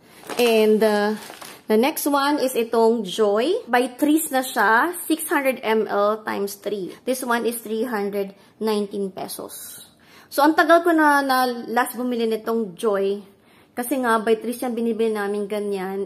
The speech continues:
And alam niyo naman, may dishwasher kami. So, pag nag-hand wash na ako ng mga pots and pans, or yung mga ayoko nang ilagay sa dishwasher na malalaki, ayan, ito yung gamit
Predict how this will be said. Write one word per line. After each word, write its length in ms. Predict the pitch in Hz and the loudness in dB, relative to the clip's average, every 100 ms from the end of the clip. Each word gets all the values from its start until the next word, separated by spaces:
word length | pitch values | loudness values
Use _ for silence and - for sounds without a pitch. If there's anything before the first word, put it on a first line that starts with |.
| - | -2
And 160 | 220 | -2
alam 240 | - 247 254 | -2 -4 -6
niyo 160 | 233 | -6
naman, 80 | 214 | -4
may 160 | 214 196 | -4 -6
dishwasher 560 | 208 208 196 214 208 | -8 -6 -6 -4 -8
kami. 400 | 202 202 196 185 180 - _ - | -6 -8 -8 -8 -12 -20 _ -6
So, 160 | 262 | -4
pag 160 | 277 269 | -4 -4
nag-hand 400 | 240 254 233 220 | -4 -4 -2 -4
wash 160 | 226 | -6
na 160 | 214 202 | -8 -6
ako 80 | 208 | -6
ng 100 | 196 | -4
mga 80 | 196 202 | -6 -6
pots 160 | 214 - | -10 -6
and 240 | 220 220 | -6 -6
pans, 400 | 196 190 190 - - - _ | -8 -8 -10 -14 -20 -20 _
or 320 | 220 226 220 208 | -2 2 2 0
yung 240 | 214 247 233 | -4 -4 -2
mga 160 | 214 | -2
ayoko 280 | 220 220 226 | 0 0 0
nang 160 | 220 214 | -4 -2
ilagay 320 | 220 208 208 | -2 -2 -4
sa 80 | 202 | -4
dishwasher 480 | 202 202 196 208 208 | -6 -6 -6 -4 -4
na 80 | 196 | -4
malalaki, 640 | 190 196 190 190 185 180 175 - _ | -4 -6 -6 -6 -8 -8 -12 -20 _
ayan, 240 | 226 196 202 | -4 -4 -4
ito 160 | 226 | -4
yung 80 | 226 | -4
gamit 320 | 196 180 175 | -4 -6 -8